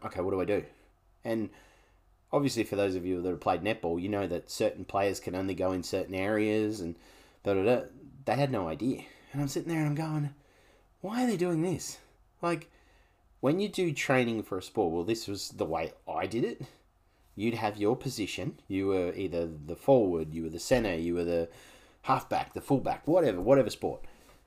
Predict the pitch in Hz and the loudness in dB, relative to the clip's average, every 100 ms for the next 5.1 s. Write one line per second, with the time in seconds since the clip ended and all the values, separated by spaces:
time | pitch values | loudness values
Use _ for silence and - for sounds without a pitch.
0 | _ 135 120 120 110 107 92 - - _ | _ 2 4 2 0 -2 -6 -8 -14 _
1 | - 104 - 92 101 - - - - - | 0 0 0 -6 -4 -6 -6 -18 -20 -20
2 | - - - _ _ _ - 104 95 90 | -20 -20 -20 _ _ _ 0 2 4 2
3 | - - _ - - - _ - - - | -2 -20 _ -20 -20 -20 _ -20 -20 -6
4 | 117 104 104 - 101 95 92 - 98 104 | -2 0 -2 -2 -2 -2 -4 -6 -4 0
5 | 107 | 0